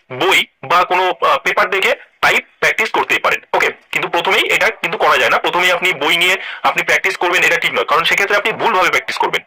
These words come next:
ঠিক না? তো ভুল পদ্ধতিতে প্র্যাকটিস করলে তো আপনি টাইপিং শিখতেই পারবেন না। আর এবার আজকের ভিডিওর একদম লাস্ট যে টিপস, মানে পাঁচ নম্বর টিপস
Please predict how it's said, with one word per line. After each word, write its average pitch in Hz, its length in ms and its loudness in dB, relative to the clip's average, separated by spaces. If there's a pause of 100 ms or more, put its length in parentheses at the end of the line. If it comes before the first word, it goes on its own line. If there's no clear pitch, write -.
(120)
ঠিক 202 120 0
না? 175 120 0 (240)
তো 151 80 0
ভুল - 180 -2
পদ্ধতিতে 208 380 0
প্র্যাকটিস 190 300 0
করলে 196 180 0
তো 190 80 0
আপনি 185 200 0 (260)
টাইপিং 170 240 0
শিখতেই 190 280 -2
পারবেন 90 240 0
না। - 140 -4 (540)
আর 147 160 4
এবার 196 320 0
আজকের - 400 0
ভিডিওর 190 300 0
একদম 190 220 0
লাস্ট 180 380 2 (100)
যে 185 120 -2
টিপস, - 320 -2
মানে 156 140 0
পাঁচ 196 360 0
নম্বর 160 300 0
টিপস - 280 -4